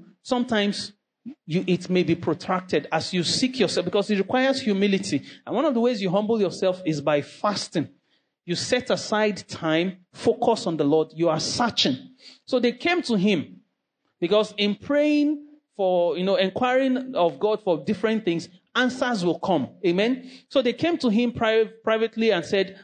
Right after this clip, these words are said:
"Why could we not cast it out?" Now, his answer. So Jesus said to them, "Because of your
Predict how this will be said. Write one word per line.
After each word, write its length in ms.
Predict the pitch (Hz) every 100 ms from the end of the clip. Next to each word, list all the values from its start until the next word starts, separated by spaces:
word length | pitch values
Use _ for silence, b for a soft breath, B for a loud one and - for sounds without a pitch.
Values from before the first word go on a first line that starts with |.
| B
"Why 220 | 180 240
could 260 | 226 190 160
we 120 | 196
not 200 | 190 165
cast 280 | - 160 -
it 80 | 151
out?" 300 | 117 - - b b b -
Now, 260 | 180 160 139
his 200 | 147 180
answer. 380 | 202 190 160 - - _ _ _ _ _ _ _ _ - B B
So 160 | 208
Jesus 280 | 190 294 277
said 120 | 262
to 60 | 185
them, 180 | 185 185
"Because 340 | 180 226 226
of 120 | 190
your 260 | 170 156